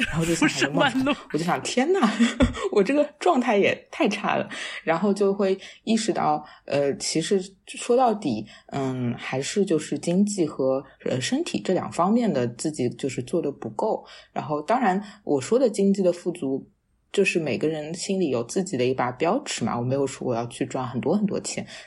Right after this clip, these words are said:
Speaker 1: 但是我会觉得说，嗯，像我的有的同事，他是有一份，呃，很，很好的一个，呃，就是怎么说，呃，副业的，然后那份副业既能够让他赚到一些钱，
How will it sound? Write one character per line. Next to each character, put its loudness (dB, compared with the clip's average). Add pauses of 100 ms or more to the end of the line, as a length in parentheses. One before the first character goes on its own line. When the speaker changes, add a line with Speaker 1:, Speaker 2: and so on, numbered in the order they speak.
Speaker 1:
但 2
是 -2
我 0
会 0
觉 0
得 0
说， -2 (280)
嗯， -2
像 -2
我 2
的 0
有 0
的 0
同 -4
事， -2
他 -8
是 -4
有 0
一 -4
份， -6 (240)
呃， -6
很， -4
很 -2
好 0
的 0
一 -2
个， 0 (300)
呃， -2
就 -6
是 -6 (220)
怎 -12
么 -2
说， -8 (180)
呃， 0
副 -2
业 2
的， -4 (240)
然 -4
后 -2
那 -2
份 -2
副 -4
业 4
既 -2
能 -2
够 2
让 -2
他 -6
赚 2
到 0
一 0
些 -2
钱， -6